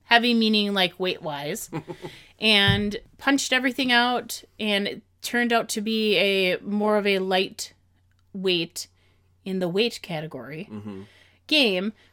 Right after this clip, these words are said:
Speaker 1: But basically what you're doing is you have all these Tetris-style pieces, and this game reminds me, and I posted this on social media, it reminds me of kind of like Tetris meets Patchwork.
Speaker 2: Oh, gotcha. Yep.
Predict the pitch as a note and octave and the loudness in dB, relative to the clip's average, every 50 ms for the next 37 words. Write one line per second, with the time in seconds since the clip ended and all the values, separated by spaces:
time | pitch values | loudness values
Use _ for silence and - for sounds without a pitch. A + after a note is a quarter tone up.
0 | _ - A#3 G#3+ A3 A#3+ B3+ D4+ D4+ - - E4+ F4 - C4+ C4 B3+ B3+ A#3 A#3 | _ -4 -4 2 4 4 4 4 2 -2 -4 -6 -6 -4 -2 -2 -2 0 0 0
1 | A3+ - - A3+ A3+ A3+ G#3 C4 D4 D4+ C#4+ C4 A#3 A3 G#3 G3+ G#3+ A3 G#3+ G3+ | 0 0 0 -2 -2 -2 -2 -2 0 2 2 2 2 2 0 0 0 0 0 4
2 | A3 G#3+ G#3+ G#3+ A3+ A3 A3 G#3 G#3+ A3 G3+ - - - - D4+ - - C4 B3 | 4 4 4 4 4 2 0 2 0 -2 -2 -4 -4 -4 -4 -4 -2 -4 -6 -4
3 | - - - A3+ G#3 G3+ G3 F#3 F#3 - - - E4 F#4 - - D3+ E3 G#3+ C4+ | -4 -2 0 2 4 4 4 2 0 -2 -6 -8 -6 -4 -4 -4 -4 -4 -4 -4
4 | - - - _ _ _ - - - - _ _ _ _ _ - A3+ A3 G#3 G#3 | -6 -10 -14 _ _ _ -20 -20 -20 -20 _ _ _ _ _ 2 4 6 6 6
5 | G#3 G#3 G3+ - - _ _ _ _ _ _ _ A#3 B3 B3 B3 - - D4+ D4+ | 6 4 0 -2 -4 _ _ _ _ _ _ _ 4 6 6 4 2 2 2 2
6 | D4+ D#4 F4 E4 C4 A3+ A3 A3+ A3+ A#3+ B3 A#3+ A#3+ A#3+ A#3+ A#3 A3+ - G#3+ G#3+ | 2 2 2 2 4 4 4 2 0 -2 -2 0 0 0 0 0 0 0 0 0
7 | G#3+ G#3 G3+ G3 G3 - A#3 A3 - - A3+ G#3 G#3 G#3 - - A3 G#3 G3+ - | 2 4 2 2 2 0 -2 -2 -2 -2 -4 -6 -6 -6 -4 -4 -4 -4 -2 -4
8 | A3 G#3 F#3+ - - G#3+ G3+ G3 F#3+ G3 F#3+ F#3 D#3 F3+ F#3 F#3+ F#3 F#3+ G3 F#3+ | -4 -4 -4 -4 -4 -4 -2 -2 0 0 2 2 0 0 -2 -2 -2 -2 -4 -4
9 | A3+ A3 G#3 G3 - _ - - - - _ _ _ _ _ _ _ _ - - | -2 -2 -2 -2 -4 _ -18 -20 -20 -20 _ _ _ _ _ _ _ _ -10 -4
10 | - B3 C#4 E4+ G4 A#4 A#4 G#4+ G4+ G4 G#4 G#4+ G#4 G4 - - _ - - - | -2 -2 0 0 0 0 0 0 0 0 2 2 0 -2 -6 -12 _ -14 -10 -6
11 | - D4+ D4 - - E4+ E4 E4+ E4 - - - - - A#3 A#3 A#3 A#3+ A#3+ A#3+ | -6 -6 -6 -6 -4 -4 -2 -2 -2 -4 -6 -8 -8 -6 -4 -2 0 0 0 0
12 | B3 C4 C4 - - - - - - - F#3 E3 G3 - - - D#4+ F#4 G4+ - | 0 -2 -4 -6 -10 -12 -12 -12 -8 -4 -4 -4 -4 -4 -8 -10 -10 -10 -10 -12
13 | - - - _ _ _ - B2+ B2 A2 G2 - G#2+ G2+ - - - F#2 E2+ - | -16 -20 -20 _ _ _ -4 -4 -4 -4 -4 -6 -8 -8 -8 -10 -14 -16 -12 -6
14 | - C3+ D3+ - | -4 -4 -4 -4